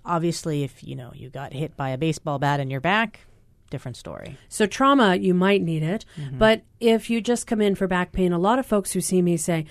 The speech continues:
Speaker 2: "Aren't you gonna do x-rays and M R Is today? It really hurts." And you want to tell them, "Of course, we'll tell you exactly what's wrong," but they don't realize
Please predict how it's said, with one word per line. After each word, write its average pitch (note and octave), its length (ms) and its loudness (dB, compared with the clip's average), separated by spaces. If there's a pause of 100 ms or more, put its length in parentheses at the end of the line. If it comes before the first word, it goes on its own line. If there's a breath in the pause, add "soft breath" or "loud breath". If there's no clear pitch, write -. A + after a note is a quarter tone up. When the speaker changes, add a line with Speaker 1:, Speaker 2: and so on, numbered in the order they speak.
(260 loud breath)
Speaker 2:
"Aren't B3 240 4
you D4+ 80 0
gonna B3 180 4
do G#3 320 2
x-rays G#3 440 -2
and F#3 80 4
M F#3 100 2
R F3+ 260 2
Is F3+ 140 -2
today? E3+ 400 -2
It C4+ 120 -4
really F#3 200 2
hurts." F#3 420 -2 (380 loud breath)
And G3+ 300 4
you G#3+ 180 4
want A#3+ 320 2
to - 120 -4
tell G#3+ 280 4
them, F#3 260 2 (220 soft breath)
"Of G3 140 -2
course, - 280 4
we'll G#3+ 120 -4
tell G3+ 100 2
you G3 120 6
exactly F#3+ 500 2
what's F3+ 240 0
wrong," A#3+ 260 2
but G3+ 160 -4
they A3+ 100 -2
don't D4+ 200 0
realize C4+ 420 2